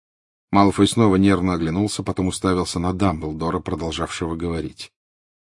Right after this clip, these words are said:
Итак, бедную Розмерту заставили спрятаться в туалете и всучить ожерелье первой попавшейся ученице Хогвартса, которая войдет туда в одиночку. А отравленная медовуха.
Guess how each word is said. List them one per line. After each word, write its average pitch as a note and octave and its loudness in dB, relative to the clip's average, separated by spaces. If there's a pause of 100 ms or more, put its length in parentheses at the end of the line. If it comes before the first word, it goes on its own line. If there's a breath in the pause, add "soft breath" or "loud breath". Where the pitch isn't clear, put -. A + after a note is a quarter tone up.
(180)
Итак, C3+ -2
бедную C3 2
Розмерту A#2 2
заставили A2 0
спрятаться G2+ -4
в - -12
туалете - -10 (680 soft breath)
и - 2
всучить C3 2
ожерелье A#2+ 2
первой A#2+ -2
попавшейся G#2+ -2
ученице G2 -2
Хогвартса, - -6
которая D#2+ -10
войдет C#2 -8
туда - -10
в - -16
одиночку. - -18 (1120)
А F2+ 0
отравленная A2+ 4
медовуха. G#2+ 0